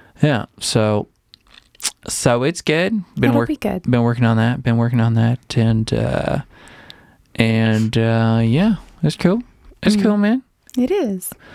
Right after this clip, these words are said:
Speaker 1: And, uh, just trying to also get my, uh, my, uh, or our content game up as well. We need to go on a photo shoot, get some, some more pictures taken. Or I just need to, like, next time Derek's here,
Speaker 2: <laughs>
Speaker 1: if we just, like, take a selfie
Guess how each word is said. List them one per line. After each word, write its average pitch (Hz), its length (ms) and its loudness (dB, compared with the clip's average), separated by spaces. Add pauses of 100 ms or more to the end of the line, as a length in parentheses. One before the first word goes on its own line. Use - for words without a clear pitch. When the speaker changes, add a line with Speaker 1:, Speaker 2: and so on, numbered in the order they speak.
(640)
Speaker 1:
And, 107 400 2
uh, 104 180 0
just - 200 -8
trying 117 200 0
to 110 280 0
also 117 380 -2
get 117 220 -2
my, 113 360 2
uh, 110 400 2
my, 110 500 2
uh, 113 300 0
or 117 80 0
our 117 500 0
content 120 560 -2
game 117 300 0
up 117 260 -2 (180)
as 117 220 -2
well. 113 540 -2
We 123 60 -2
need 110 320 0
to 113 60 -2
go 107 120 -2
on 107 140 -2
a 104 60 -8
photo - 260 -6
shoot, - 300 -6
get - 120 -8
some, 123 200 -2 (360)
some - 180 -2
more 60 100 -4
pictures - 380 -2
taken. 127 480 -4
Or 120 140 0
I 123 40 -2
just - 180 -8
need 117 140 -2
to, - 60 -6
like, - 160 -6 (800)
next 110 220 -2
time 110 260 -2 (300)
Derek's 117 280 0
here, 113 320 -2
Speaker 2:
<laughs> - 40 -20
Speaker 1:
if 120 220 -2
we 107 100 2
just, 104 160 -2
like, 110 140 -6
take 113 160 0
a 110 40 -2
selfie 113 600 -4